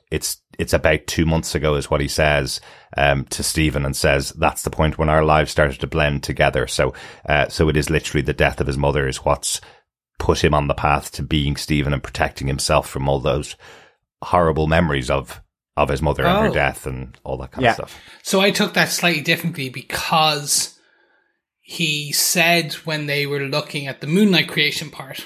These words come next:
Speaker 2: right, which is the reason he left the army was because they don't employ people that go into fugal states.
Speaker 1: Mm-hmm.
Speaker 2: Um, so
Speaker 1: Well,
Speaker 2: I
Speaker 1: he,
Speaker 2: was
Speaker 1: he, he basically went awol in a fugue state, yeah.
Speaker 2: Yeah.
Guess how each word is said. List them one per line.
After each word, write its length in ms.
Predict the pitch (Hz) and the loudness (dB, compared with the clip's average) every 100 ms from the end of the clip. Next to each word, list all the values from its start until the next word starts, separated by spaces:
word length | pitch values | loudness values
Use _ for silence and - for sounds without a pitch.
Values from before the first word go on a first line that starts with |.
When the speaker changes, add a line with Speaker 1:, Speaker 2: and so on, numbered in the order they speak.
| - | -14
Speaker 2:
right, 280 | 139 156 - _ _ - - _ | -12 -12 -14 _ _ -20 -20 _
which 240 | 147 131 151 | -4 -2 -2
is 160 | 135 | -2
the 100 | 160 | -2
reason 280 | 143 165 165 | 2 4 4
he 140 | 151 | 2
left 320 | 143 147 - - | 2 0 0 -4
the 220 | 147 143 | -4 -4
army 520 | 139 156 165 143 131 | 2 4 4 0 -4
was 200 | 127 135 | -4 -8
because 840 | - 151 - - 156 147 135 - - _ | -8 -10 -8 -2 0 0 -2 -8 -12 _
they 200 | 147 139 | 0 0
don't 400 | 165 151 156 - - | 2 0 0 -6 -8
employ 380 | - 151 - 151 | -8 -6 -2 -2
people 280 | 156 151 151 | 0 -2 -2
that 120 | 143 135 | -6 -6
go 180 | 143 | -6
into 160 | 131 139 | -6 -8
fugal 360 | - 156 143 135 | -4 -4 -4 -8
states. 460 | - - - - - | -8 -10 -10 -12 -4
Speaker 1:
Mm-hmm. 240 | 95 85 - - - - _ 151 | -2 -2 -4 -12 -20 -20 _ -4
Speaker 2:
Um, 320 | 139 135 127 | -2 -4 -6
so 280 | - 147 147 | -2 0 2
Speaker 1:
Well, 160 | 117 | 2
Speaker 2:
I 100 | 165 | 2
Speaker 1:
he, 60 | 170 | 0
Speaker 2:
was 100 | 165 | 0
Speaker 1:
he, 160 | 92 - - | -4 -6 -14
he 300 | - 82 71 - | -4 -2 -2 0
basically 420 | 87 80 67 71 | 0 0 -4 -4
went 200 | 69 71 | -4 0
awol 400 | 78 85 62 - - | 0 0 -2 -10 -14
in 140 | 67 | -10
a 40 | 64 | -8
fugue 220 | - - | -10 -10
state, 280 | - - - | -10 -10 -10
yeah. 120 | - - _ _ - | -12 -14 _ _ 0
Speaker 2:
Yeah. 260 | 175 143 | 0 0